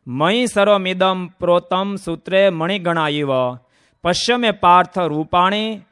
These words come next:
શતશોથ સહસ્રશઃ, નાના વિધાની દિવ્યાની નાના વર્ણાકૃતિની ચ. મહારાજ કહેવા તો એક પુરુષોત્તમ નારાયણ ભગવાન કૃષ્ણ છે.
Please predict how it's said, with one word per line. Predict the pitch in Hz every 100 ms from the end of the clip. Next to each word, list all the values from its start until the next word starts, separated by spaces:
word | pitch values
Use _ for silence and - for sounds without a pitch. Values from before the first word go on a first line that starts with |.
| _ _ _ _ -
શતશોથ | - 185 185 208 - 196 185 185
સહસ્રશઃ, | 175 - 196 170 - 165 143 151 139 131 123 - -
નાના | 131 143 185 214 196
વિધાની | 180 160 170 175
દિવ્યાની | 160 165 160 160 156 147 143 139 - -
નાના | 127 147 170 175 156
વર્ણાકૃતિની | 135 147 170 190 190 - 196 240 208 143
ચ. | - 131 110 123 _ _ _ _ _ _ _ _ _ _ _ _
મહારાજ | - 135 156 165 160
કહેવા | 156 160
તો | 160 170 202 233 - _ _ _ _ _ _ -
એક | 175 214 208
પુરુષોત્તમ | 185 165 180 160 147
નારાયણ | 143 151 156 139
ભગવાન | 131 143 160 196
કૃષ્ણ | 190 - 156 - 143 120
છે. | - 107 139